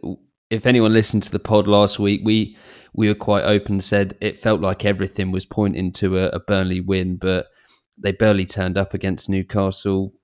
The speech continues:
Quite surprising for a team that's, that's been so consistent, and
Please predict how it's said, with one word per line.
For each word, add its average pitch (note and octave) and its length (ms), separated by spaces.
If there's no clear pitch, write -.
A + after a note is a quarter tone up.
Quite - 240
surprising A2+ 560
for - 140
a F#2+ 60
team G2+ 280
that's, F#2+ 240
that's - 180
been G2+ 180
so A2 300
consistent, - 800
and G2 300